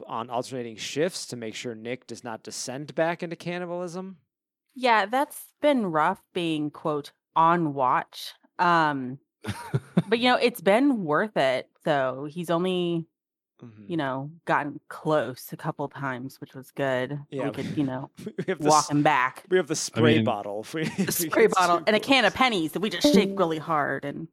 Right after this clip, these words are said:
Speaker 3: <laughs> It's the pennies get me every time.
Speaker 1: <laughs> But there's been one bright spot in all of this, is that we have now befriended the werewolf.
Speaker 2: Lawrence.
Speaker 1: Lawrence, yeah.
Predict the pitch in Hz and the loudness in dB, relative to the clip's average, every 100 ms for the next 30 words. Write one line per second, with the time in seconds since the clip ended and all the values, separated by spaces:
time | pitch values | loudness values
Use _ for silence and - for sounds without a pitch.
0 | _ 104 - _ _ _ _ _ - - | _ -18 -18 _ _ _ _ _ -6 -2
1 | 131 - 131 131 104 107 95 92 87 82 | -4 -4 0 0 2 0 -2 -2 -4 -6
2 | 82 - 90 82 - _ - - - - | -8 -8 -8 -8 -12 _ -10 -8 -6 0
3 | 220 - - _ _ _ _ _ _ _ | 0 -2 -10 _ _ _ _ _ _ _
4 | _ _ _ _ _ _ _ _ - 160 | _ _ _ _ _ _ _ _ 0 2
5 | 170 151 202 175 165 175 135 117 113 - | 2 -2 -2 0 -2 -2 -2 -2 -2 -6
6 | 120 107 - - 117 104 104 104 101 - | -6 -6 -8 -12 -10 -10 -10 -10 -10 -10
7 | - 123 98 104 104 117 104 110 104 101 | -12 -14 -12 -10 -10 -10 -10 -8 -6 -8
8 | 95 - 123 110 101 117 - - 160 165 | -12 -16 -12 -12 -12 -14 -14 0 2 2
9 | 139 127 120 127 - _ _ _ - 120 | -2 -4 -4 -10 -14 _ _ _ -12 -8
10 | 113 107 101 104 120 - - - _ _ | -6 -6 -8 -10 -10 -14 -20 -20 _ _
11 | _ _ 175 160 156 160 - - 127 120 | _ _ -2 -2 -2 -8 -14 -10 -4 -2
12 | 110 104 - - - 123 | -4 -10 -12 -14 -8 -8